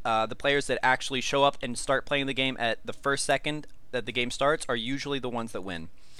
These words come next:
So we're gonna turn off Fog of War. I'm assuming you show up to the game at some point. This isn't just thirty minutes of A F K.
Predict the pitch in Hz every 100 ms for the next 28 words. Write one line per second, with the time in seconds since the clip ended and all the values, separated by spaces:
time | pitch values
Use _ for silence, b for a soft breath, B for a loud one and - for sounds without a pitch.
0 | B - 113 113 - 127 123 - 120 117
1 | 117 131 131 123 - B B B 120 120
2 | - 247 233 165 - 151 139 131 127 117
3 | 113 214 208 - 123 123 135 - - -
4 | - - - - - 135 131 117 117 113
5 | - 123 110 107 101 104 101 98 - 120
6 | 95